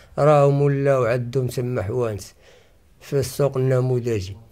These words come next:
ناس كانت شحال الشكارة اللي استافدت، والناس اللي راه كيما كيقولوا راه معاهم الناس ديالهم. انا راه كنت كنطالب بحقي، ما كنطالبش بشي حاجة. حقا سيدنا عاطينا حقوقنا، هما اللي كينهبوا علينا.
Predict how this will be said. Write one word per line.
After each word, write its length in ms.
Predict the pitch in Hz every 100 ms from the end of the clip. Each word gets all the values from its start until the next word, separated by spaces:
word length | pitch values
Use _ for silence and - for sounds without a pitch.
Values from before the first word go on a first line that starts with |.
| - - -
ناس 320 | 147 135 -
كانت 280 | 143 131 120
شحال 280 | - 151 160
الشكارة 600 | - 156 147 151 151 147
اللي 180 | 147 135
استافدت، 720 | 131 - 131 110 104 98 - - - _ _ _ -
والناس 500 | 151 147 151 135 139
اللي 480 | 139 143 135 117 - -
راه 180 | 127
كيما 320 | 131 143 139 139
كيقولوا 680 | 135 135 127 135 135 131
راه 100 | 127
معاهم 440 | 117 113 123 117 123
الناس 360 | 127 127 110
ديالهم. 460 | 110 123 120 104 95 - - - _ 127
انا 140 | 147
راه 60 | 135
كنت 180 | 143
كنطالب 680 | 135 139 131 135 135 131 120
بحقي، 460 | 139 110 120 - 127
ما 120 | 139
كنطالبش 680 | 135 131 127 123 131 123 131
بشي 260 | 127 123
حاجة. 340 | 98 113 90 73 - - -
حقا 360 | 131 131 139 139
سيدنا 520 | - 160 156 135 135
عاطينا 580 | 117 131 131 143 135 123
حقوقنا، 680 | 123 117 120 123 117 120
هما 360 | 117 139 165 160
اللي 200 | 151 143
كينهبوا 580 | 143 135 127 120 123 110
علينا. 380 | 117 113 92